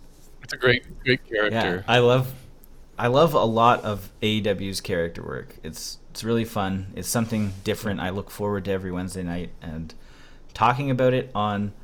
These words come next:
Speaker 2: a new channel is also a nice way to break up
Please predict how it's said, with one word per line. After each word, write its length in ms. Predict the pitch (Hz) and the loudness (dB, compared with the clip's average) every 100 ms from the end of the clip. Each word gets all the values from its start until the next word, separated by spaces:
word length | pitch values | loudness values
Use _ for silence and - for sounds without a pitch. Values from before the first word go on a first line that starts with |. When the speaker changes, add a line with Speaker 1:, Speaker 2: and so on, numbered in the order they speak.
| - - - - - - - | -20 -20 -16 -14 -16 -18 -8
Speaker 2:
a 80 | 104 | -4
new 320 | 101 104 131 | 0 2 2
channel 420 | 131 - 107 123 127 | 2 0 0 2 2
is 160 | 113 | 0
also 280 | 107 123 143 | 0 0 0
a 40 | 120 | 2
nice 280 | 117 117 | 2 0
way 100 | 110 | -2
to 100 | 113 | -2
break 340 | 87 98 107 110 | -2 -4 -4 -2
up 180 | 117 | -4